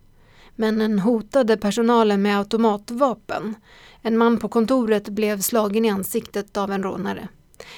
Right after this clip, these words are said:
Efter rånet flydde männen i en Volvo.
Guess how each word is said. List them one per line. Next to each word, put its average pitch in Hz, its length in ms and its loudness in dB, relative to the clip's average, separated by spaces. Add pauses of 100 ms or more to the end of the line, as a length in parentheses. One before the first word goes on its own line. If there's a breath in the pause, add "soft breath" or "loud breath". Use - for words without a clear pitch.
(100)
Efter 214 280 2
rånet 247 440 2
flydde 208 380 0
männen 190 480 0
i 202 200 0
en 196 180 -4
Volvo. 190 440 -4